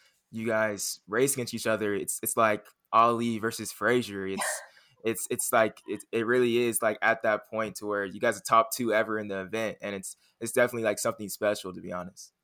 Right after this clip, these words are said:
Speaker 2: And it really, really is. And I think it's, it's kinda weird. And I think, you know, it's weird because I think for so long, and this is not me, and this is gonna,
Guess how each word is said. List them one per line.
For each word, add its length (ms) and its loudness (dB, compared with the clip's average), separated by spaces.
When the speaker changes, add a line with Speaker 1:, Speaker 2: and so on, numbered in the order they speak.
Speaker 2:
And 140 4
it 160 4
really, 300 8
really 420 10
is. 320 8
And 100 4
I 140 6
think 600 2
it's, 180 6
it's 220 4
kinda 340 8
weird. 200 10
And 80 6
I 40 4
think, 260 4
you 100 10
know, 160 10
it's 200 8
weird 380 10
because 680 8
I 120 8
think 220 6
for 120 8
so 260 10
long, 380 8
and 120 6
this 160 6
is 160 6
not 280 6
me, 500 2
and 180 4
this 160 10
is 180 4
gonna, 260 6